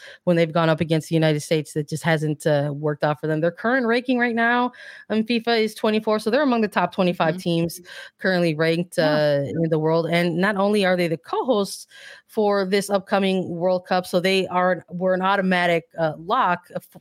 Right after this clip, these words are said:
Speaker 1: to make an appearance as hosts, but they've had several World Cup appearances, uh, to this point. We're talking
Speaker 2: Mm-hmm.
Speaker 1: five overall, ninety-one, two thousand seven, twenty eleven, twenty fifteen, and most recently in the twenty nineteen World Cup as well.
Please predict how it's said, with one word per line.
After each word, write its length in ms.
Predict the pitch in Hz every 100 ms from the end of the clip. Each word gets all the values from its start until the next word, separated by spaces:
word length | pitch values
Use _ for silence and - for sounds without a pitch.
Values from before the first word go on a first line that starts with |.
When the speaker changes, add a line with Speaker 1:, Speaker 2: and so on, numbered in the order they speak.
| _
Speaker 1:
to 140 | - 190
make 200 | 185 180
an 60 |
appearance 420 | 165 - 196 180 -
as 260 | 190 180 180
hosts, 280 | 247 240 -
but 180 | 208 - - - -
they've 200 | 190 277
had 260 | - 269 262
several 360 | - 220 214 180
World 220 | 180 175
Cup 120 | 170
appearances, 800 | 143 170 151 139 - 117 107 -
uh, 160 | 107 113
to 120 | 170
this 160 | 147 -
point. 280 | - 143 139
We're 100 | 151
talking 380 | 156 151 147
Speaker 2:
Mm-hmm. 160 | 139 185
Speaker 1:
five 360 | 180 175 180 165
overall, 640 | 175 160 160 160 156 160 - - _
ninety-one, 760 | 180 175 175 170 170 170 175 170
two 120 | -
thousand 280 | 175 165 165
seven, 560 | - 165 156 160 160 156
twenty 320 | - 170 165
eleven, 340 | 156 156 151
twenty 260 | - 160 151
fifteen, 480 | 156 - 160 151 147 - - _
and 200 | 185 190
most 220 | 175 165
recently 600 | 175 165 175 160 156 151
in 80 | 160
the 80 | 151
twenty 340 | - 165 160
nineteen 540 | 156 151 147 165 151 147
World 260 | 143 143
Cup 240 | - 147 -
as 140 | 143
well. 300 | 156 151 147